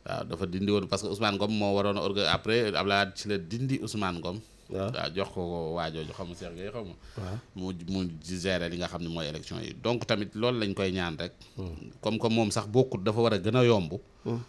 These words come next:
Speaker 1: Euh, bu ko defee loolu daa dee am. Bu loolu amee rek, incha Allah rabbi,
Speaker 2: Hmm.
Speaker 1: euh, mu baax. Leneen li nag moom ci wàllu remaniement moom wax dëgg fa yàlla man gisuma, euh, kii bi quoi.
Speaker 2: Gis ko.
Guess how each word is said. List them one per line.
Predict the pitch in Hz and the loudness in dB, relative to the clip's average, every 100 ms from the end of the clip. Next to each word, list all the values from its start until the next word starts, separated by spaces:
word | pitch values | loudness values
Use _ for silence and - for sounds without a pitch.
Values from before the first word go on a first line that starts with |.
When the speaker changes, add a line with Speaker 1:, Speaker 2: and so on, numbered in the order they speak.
| - 101 | -8 -2
Speaker 1:
Euh, | 85 | 0
bu | 60 | 2
ko | 92 | 2
defee | 101 95 92 | 4 4 2
loolu | 90 85 | 2 0
daa | 85 80 | 0 0
dee | 82 | 0
am. | 78 80 | -2 -2
Bu | |
loolu | 98 110 | 0 2
amee | 101 90 80 | 2 -2 -4
rek, | 85 | -6
incha | - 98 95 | -8 -6 -4
Allah | 95 87 82 | -4 -4 -4
rabbi, | 87 85 85 - 131 - | -6 -6 -6 -8 -10 -8
Speaker 2:
Hmm. | 98 82 | -8 -6
Speaker 1:
euh, | 85 85 85 76 | -6 -4 -4 -4
mu | 95 | -4
baax. | 87 85 - | -2 -2 -4
Leneen | 87 110 110 98 | -4 0 0 0
li | 90 | -2
nag | 98 | -2
moom | 117 104 | -4 -6
ci | 110 | -4
wàllu | 107 101 | -4 -4
remaniement | 95 90 85 78 73 | -6 -6 -6 -6 -10
moom | 80 | -10
wax | - | -10
dëgg | 87 90 | -8 -6
fa | |
yàlla | 98 87 | -4 -4
man | 85 85 | -6 -6
gisuma, | 95 92 85 | -6 -4 -4
euh, | 80 78 76 - - - - - - - - - - - | -4 -6 -8 -8 -10 -12 -12 -12 -14 -16 -20 -20 -20 -16
kii | - 87 | -6 -4
bi | 131 | -2
quoi. | 85 - - - - - | -4 -6 -12 -20 -20 -8
Speaker 2:
Gis | 123 | -6
ko. | 113 120 | -2 -4